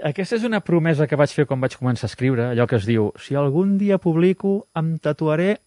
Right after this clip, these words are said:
el títol al cos.» A veure, es-, vaig per la segona. De moment estic complint les promeses, però si veig que sóc molt prolífic i hi ha la possibilitat de que el meu cos quedi fet un nyap, igual, donde dije digo, digo Diego, em carrego la, la,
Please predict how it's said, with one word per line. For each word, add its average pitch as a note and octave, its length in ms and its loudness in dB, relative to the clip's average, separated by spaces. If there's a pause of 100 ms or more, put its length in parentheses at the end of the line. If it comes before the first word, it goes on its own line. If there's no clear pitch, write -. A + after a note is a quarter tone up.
el D3+ 160 0
títol G#3 460 0 (360)
al B2+ 220 -2
cos.» G#2+ 320 -2 (360)
A B2+ 80 0
veure, C#3 260 4 (100)
es-, - 120 -8
vaig E3 200 0
per G#3+ 80 0
la F#3+ 120 2
segona. G#2+ 560 0
De A#2+ 80 0
moment D3 160 0
estic F3 240 -4
complint D3 280 -2
les C#3+ 160 -2
promeses, C3+ 600 0
però C3+ 160 0
si - 200 -4
veig C3 240 -4
que D#3+ 120 -2
sóc D#3 160 -2
molt D3 160 -2
prolífic C#3 460 -2 (420)
i B2+ 100 -2
hi C3 40 2
ha C#3 100 2
la C3+ 120 2
possibilitat B2+ 480 -2
de B2 80 0
que A#2 80 -4
el A#2 120 -2
meu A#2+ 200 -2
cos - 280 -6
quedi A#2 200 -4
fet A#2 240 -6
un A2 120 -6
nyap, A2+ 280 -6
igual, A2+ 440 0
donde A#2+ 200 0
dije A2+ 260 0
digo, A2 260 0
digo G#2 220 0
Diego, A2+ 640 0
em A#2 160 -2
carrego B2+ 480 2
la, C3 160 6
la, A#2+ 320 0